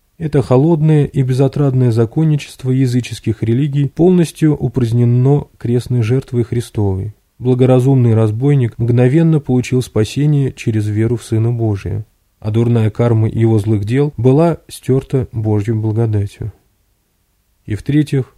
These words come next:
суд. «Человеком положено однажды умереть, а потом суд», говорит апостол Павел в послании к евреям.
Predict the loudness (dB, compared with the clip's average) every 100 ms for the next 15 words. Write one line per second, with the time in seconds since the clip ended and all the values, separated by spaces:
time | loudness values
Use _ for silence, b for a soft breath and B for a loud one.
0 | -20 -8 -6 -6 -8 _ _ _ _ _
1 | _ -2 2 2 2 2 0 0 2 4
2 | 4 4 2 -2 0 2 2 2 2 2
3 | 2 2 -2 -6 -8 -6 -4 -2 -2 -4
4 | -4 -8 -8 _ _ _ _ _ 0 2
5 | 2 0 -2 -4 -4 -6 -4 -2 0 -2
6 | -6 -8 -6 -2 -2 0 -2 -4 _ -6
7 | -4 -2 -2 -4